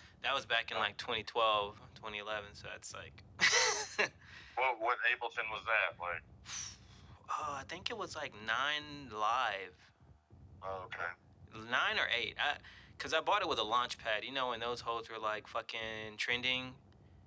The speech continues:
Speaker 1: and shit.
Speaker 2: Mm-hmm. Oh, yeah, for sure.
Speaker 1: Um,
Speaker 2: Definitely.
Speaker 1: yeah, I used all that shit and fucking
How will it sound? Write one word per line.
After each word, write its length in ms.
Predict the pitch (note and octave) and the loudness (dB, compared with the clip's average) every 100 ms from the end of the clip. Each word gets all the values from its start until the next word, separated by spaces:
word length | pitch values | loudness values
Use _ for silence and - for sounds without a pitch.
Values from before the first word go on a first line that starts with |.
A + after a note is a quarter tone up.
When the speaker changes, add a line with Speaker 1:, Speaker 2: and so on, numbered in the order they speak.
| - | -10
Speaker 1:
and 80 | B2+ | -2
shit. 200 | C#3 C3+ | 0 2
Speaker 2:
Mm-hmm. 320 | G#2 A2 A#2 | 0 0 2
Oh, 140 | A#2+ A#2 | 4 6
yeah, 160 | A#2+ - | 4 2
for 100 | G2+ | -4
sure. 240 | - A2+ - - | -6 -6 -6 -4
Speaker 1:
Um, 80 | A2 | 0
Speaker 2:
Definitely. 420 | G#2+ G#2 G2+ E2 - _ _ - - | 0 -2 -6 -6 -6 _ _ -20 -14
Speaker 1:
yeah, 240 | A#2 A#2+ A2+ | -4 -2 0
I 80 | |
used 280 | D3 F3 D3+ | 0 0 2
all 160 | A#2+ A#2+ | 4 4
that 160 | A#2 A#2 | 4 4
shit 280 | - A#2+ | 4 2
and 220 | G#2 G2+ - - | 0 -6 -12 -12
fucking 560 | - B2+ - A2+ G#2+ | -6 -4 -2 -4 -6